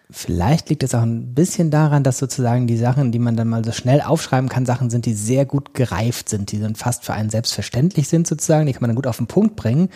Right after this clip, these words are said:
Und die Sachen, die zumindest ich ganz lange schreibe, da finde ich halt erst so beim Schreiben raus sozusagen. <laughs> Ich bin in so einem Annäherungs- oder Lernprozess in dem Bereich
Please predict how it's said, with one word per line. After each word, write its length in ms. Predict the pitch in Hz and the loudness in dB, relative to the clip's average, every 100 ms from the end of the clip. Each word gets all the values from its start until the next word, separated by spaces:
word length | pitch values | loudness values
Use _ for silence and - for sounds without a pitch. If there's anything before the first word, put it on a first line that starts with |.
| - - - | -12 -20 -4
Und 80 | 123 | 0
die 40 | |
Sachen, 280 | 120 120 120 | 2 2 0
die 160 | 110 104 | -4 -6
zumindest 320 | 120 110 - | -2 -2 2
ich 200 | 175 - | 0 2
ganz 360 | 135 143 170 143 | 2 4 4 2
lange 260 | 131 143 | 2 2
schreibe, 460 | - 120 131 131 123 | 0 2 2 4 2
da 180 | 120 117 - - | 0 -2 -6 -18
finde 240 | - 127 | -2 0
ich 140 | 120 - | 0 0
halt 160 | - | -2
erst 100 | 120 | -2
so 80 | - | 0
beim 160 | 107 113 | 0 0
Schreiben 340 | - - 110 | 0 -2 0
raus 380 | 107 98 110 - | 0 0 0 0
sozusagen. 720 | - - 104 101 - - 135 - | -2 -4 -4 -2 0 0 -2 -4
<laughs> 40 | _ _ - - | _ _ -20 -4
Ich 0 | 113 | 0
bin 140 | 107 104 | 0 0
in 80 | 110 | 0
so 80 | |
einem 100 | 104 | 2
Annäherungs- 560 | 98 131 120 107 113 113 | 2 4 4 4 0 -2
oder 140 | 104 | -2
Lernprozess 680 | 104 107 143 - 101 - 92 | 0 2 2 0 -4 -2 -4
in 60 | 104 | -4
dem 140 | 104 | -4
Bereich 380 | 101 95 104 - | -2 -2 -4 -4